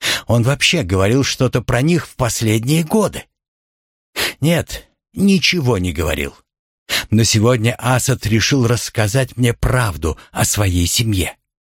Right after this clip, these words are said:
Он потерял всякий контакт с женой Марвой и двумя дочерьми шестнадцать лет назад и постепенно привык к мысли, что их больше нет в живых.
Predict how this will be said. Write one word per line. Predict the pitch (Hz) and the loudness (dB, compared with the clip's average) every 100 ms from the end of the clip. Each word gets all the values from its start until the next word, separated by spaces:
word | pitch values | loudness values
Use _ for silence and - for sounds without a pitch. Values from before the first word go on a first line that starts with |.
| _ - - - | _ -8 -8 0
Он | 131 | 0
потерял | - 131 135 143 139 | 2 0 2 2 0
всякий | - 151 139 131 | 0 0 0 -2
контакт | - 120 107 147 131 - - | 0 -2 0 -2 -2 -8 -6
с | - | 0
женой | 95 110 123 131 | 2 2 2 4
Марвой | 127 110 80 85 87 - - | 2 2 0 -4 -6 -8 -4
и | 147 | -2
двумя | 113 139 156 139 | 2 2 2 0
дочерьми | 131 - 131 156 | 0 0 0 0
шестнадцать | 165 - - 156 156 - 170 135 | 2 0 0 0 -2 -2 -4 0
лет | 143 143 - | 0 0 -6
назад | - 143 120 92 82 - - - - - | -2 -2 0 -2 -4 -8 -10 -10 -6 -2
и | |
постепенно | 147 151 - 170 190 180 175 | 0 -2 0 0 2 2 0
привык | - 156 175 - - | 2 2 2 0 -6
к | - | -6
мысли, | 135 160 160 - | 0 0 0 0
что | 135 - 147 | 0 0 -2
их | - 143 110 | 0 0 0
больше | 104 131 - 123 | 0 0 0 2
нет | 117 120 | 2 0
в | 98 | 0
живых. | 113 143 139 92 - | 0 2 0 -2 -8